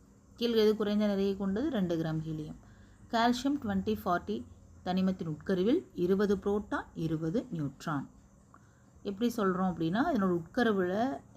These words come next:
நியூட்ரானும் புரோட்டானும் இருக்கும். நிறைய நாற்பதுனால புரோட்டான் எண்ணிக்கை வந்து இருபதுங்கிற போது மிச்சம் இருபது. அப்ப இருபது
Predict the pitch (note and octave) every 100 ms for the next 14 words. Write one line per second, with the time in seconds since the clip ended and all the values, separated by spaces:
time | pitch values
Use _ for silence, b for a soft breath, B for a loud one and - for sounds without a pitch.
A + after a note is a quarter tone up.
0 | - G3 A3 A3+ A3 G3 A3 D#4+ D4+ G3+
1 | F3+ F3+ F3 F3+ E3 D3+ G3+ B3 - b
2 | b b - G3+ A#3+ B3+ A3 F#3+ F#3+ F#3+
3 | F#3 E3+ F3+ C4 - b b - A3 A#3
4 | B3 A3 G#3 F#3+ E3+ F3 F3+ F#3 F#3 F#3
5 | E3+ D#3 D#3+ A3+ B3+ G#3+ - G3+ E3+ D3+
6 | - F#3+ C#4 G#3+ A3 A#3+